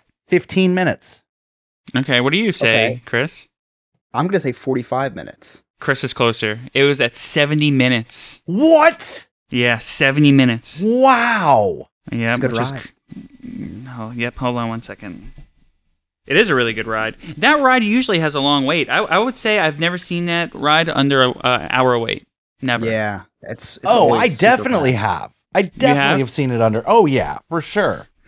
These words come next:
Speaker 2: Okay, here's another good one, right? Um, Smuggler's Run, which is not Rise of
Speaker 1: Ooh.
Speaker 2: the Resistance. That's the one where you're f-, like, fl-, flying around the Millennium Falcon, right? What is gonna be the
Speaker 1: Right,
Speaker 2: wait
Speaker 1: right.
Speaker 2: time for Smuggler's Run?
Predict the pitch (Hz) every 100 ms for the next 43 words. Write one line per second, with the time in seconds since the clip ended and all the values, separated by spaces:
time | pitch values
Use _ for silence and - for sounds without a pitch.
0 | - _ - - 135 139 143 165 175 170
1 | 160 135 123 120 127 123 127 135 - 123
2 | 120 117 117 - _ - - 190 196 180
3 | 160 127 120 110 127 - _ _ 139 147
4 | 147 135 180 247 156 165 165 175 175 185
5 | 151 127 - 131 - 131 131 139 131 135
6 | 127 123 120 - - 123 117 - 127 -
7 | 135 131 127 127 123 117 127 131 123 117
8 | 117 113 113 123 - 135 165 165 123 113
9 | 123 139 101 120 113 123 - 123 117 -
10 | - 131 131 123 117 113 113 110 131